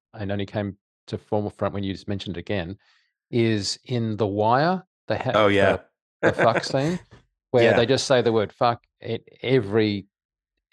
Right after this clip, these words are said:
Speaker 1: every
Speaker 2: <laughs>
Speaker 1: part of the scene is explained by that
Speaker 2: Yeah.
Speaker 1: one word. And they just
Speaker 2: Mm-hmm.
Speaker 1: keep explaining stuff. And it's, again, it's a device. It doesn't have to be that swear word, but it's a device to see if you can tell the whole story with one word.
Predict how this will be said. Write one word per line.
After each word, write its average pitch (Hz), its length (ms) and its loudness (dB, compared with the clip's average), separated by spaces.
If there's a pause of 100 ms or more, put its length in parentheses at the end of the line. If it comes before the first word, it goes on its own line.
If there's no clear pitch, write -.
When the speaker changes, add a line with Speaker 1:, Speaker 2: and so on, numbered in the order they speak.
(160)
Speaker 1:
every 139 320 2
Speaker 2:
<laughs> - 180 -2
Speaker 1:
part 131 280 4
of 104 80 -4
the 110 80 -4
scene 117 320 -2
is 98 140 -8
explained 113 400 -2
by 104 100 2
that 98 160 0
Speaker 2:
Yeah. 95 160 6
Speaker 1:
one 90 80 0
word. 110 200 0 (600)
And 107 200 -2
they 107 100 4
just 123 180 2
Speaker 2:
Mm-hmm. 139 100 2
Speaker 1:
keep 104 140 -4 (320)
explaining 120 520 -2
stuff. 85 360 -2
And 90 320 -10 (480)
it's, 135 180 0
again, 156 280 4
it's - 180 -2
a 127 40 0
device. 120 800 -2 (120)
It 120 80 -4
doesn't 117 200 -2
have 110 200 -2
to - 60 -18
be 104 100 -4
that 104 200 0
swear 113 300 0
word, 95 200 -2
but 98 120 -4
it's - 160 -8
a 107 40 -4
device 107 480 0
to 107 100 -8
see 110 160 -4
if 95 100 -12
you 101 120 -4
can 92 280 -8
tell 107 240 -2
the 95 100 -4
whole 92 160 -4
story 101 240 -4
with 90 140 -10
one 92 180 -8
word. 98 280 -4